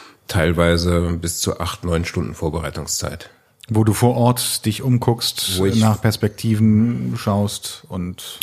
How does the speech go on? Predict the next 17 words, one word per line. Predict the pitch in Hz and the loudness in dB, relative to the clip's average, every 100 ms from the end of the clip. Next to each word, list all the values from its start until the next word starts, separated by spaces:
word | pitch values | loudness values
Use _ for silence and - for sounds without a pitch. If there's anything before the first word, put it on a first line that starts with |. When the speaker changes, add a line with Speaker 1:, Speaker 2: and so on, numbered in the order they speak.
| - | -4
Speaker 1:
wo | 85 | -2
ich | 82 - | -2 -2
vor | 98 | -2
Ort | 76 98 - | 2 0 2
mich | 92 - | -2 0
umgucke, | 104 113 117 107 110 104 104 - - - - - _ - | 0 2 2 2 4 4 2 -4 -20 -20 -20 -20 _ -4
ähm, | 85 87 90 92 | 2 4 4 4
nach | 85 - | 2 -2
Perspektiven | 95 - 87 - 104 92 95 92 | -6 -4 -6 0 0 2 2 2
schaue, | - 87 87 90 90 | 2 2 4 4 2
m, | 85 - 73 69 65 - | 0 -2 -4 -6 -8 -12
teilweise | - 85 85 82 82 90 | -6 -2 0 0 0 -2
am | 85 90 | -2 -4
Tag | - 92 - | -4 -6 -6
zuvor | 90 - 85 98 | -10 -4 0 0
schon | 98 95 | 2 2
mal, | 90 87 92 | 2 2 0